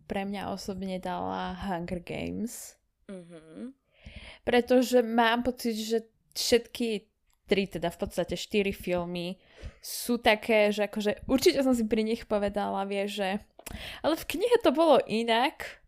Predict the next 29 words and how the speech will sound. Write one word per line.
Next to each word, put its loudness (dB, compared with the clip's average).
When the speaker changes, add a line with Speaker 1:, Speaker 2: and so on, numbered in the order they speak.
Speaker 1:
ale 6
Speaker 2:
Mhm. 6
Speaker 1:
nebolo 6
to -2
tak -4
často 0
ako 0
pri -2
hocičom -2
inom. -4
Že -6
som -2
si -4
Speaker 2:
Mhm. -2
Speaker 1:
povedala, 2
že, -2
že, -2
že 4
páči 6
sa 2
mi 4
obsadenie, 0
páči 0
sa -2
mi, 0
ako -2
je 2
to -2
urobené, 4